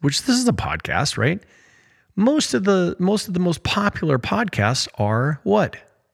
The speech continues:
Crime stories. Well, I'm pretty sure that wouldn't be lumped under positive news, right? I don't have statistical evidence of this, but I'm gonna guess most of the crime stories are around murder,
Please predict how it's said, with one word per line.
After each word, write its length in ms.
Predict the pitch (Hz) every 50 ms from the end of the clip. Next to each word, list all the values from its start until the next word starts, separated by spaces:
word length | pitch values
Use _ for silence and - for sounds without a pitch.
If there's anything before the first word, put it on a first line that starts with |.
| _
Crime 580 | - - - - 214 220 233 254 269 277 269 247
stories. 680 | - - - - 82 78 69 58 - - - - - - _ _ _ _ _ _ _ _ _ _ _ _ _ _ _ _ _ _ _ _
Well, 280 | - 190 196 196 196 208
I'm 200 | - 180 185 185
pretty 320 | 160 - - 254 262 240 220
sure 280 | - - - 240 226
that 160 | 196 170 143 131
wouldn't 220 | 156 165 170 165
be 100 | 151 147
lumped 360 | 123 131 151 165 165 - -
under 200 | 160 139 120 110
positive 800 | 95 - - - 170 175 185 175 156 135 101 92 90 98 - - - _ _ _ _ _ _ _ _ -
news, 600 | - 120 165 240 233 139 139 156 170 - - - _ _ _ _ _ _ _ _ _ _ -
right? 300 | - 95 104 143 180 - - _ _ _ _ _ _ _ _ _ _ _ _ _ _ _ _ _ _ _ - - - - - - - -
I 80 | 120 123
don't 200 | 135 135 131 -
have 340 | 120 127 143 131 117 110 101
statistical 680 | - - 117 107 - 135 131 - - 110 - 113 - -
evidence 440 | 113 117 110 113 113 107 104 - -
of 140 | 85 92
this, 240 | 113 165 190 170 -
but 160 | - - 131
I'm 100 | 117 120
gonna 200 | 120 131 135 131
guess 280 | 117 135 156 160 - -
most 480 | - 127 127 135 160 247 285 - - -
of 60 | 269
the 60 | 247
crime 320 | 180 - - 160 165 180
stories 440 | 175 - - 120 113 113 117 113 -
are 120 | 110 110 110
around 440 | 113 113 110 107 107 110 110 107 - - _ _ -
murder, 580 | 107 101 101 98 92 85 87 104 139 151 -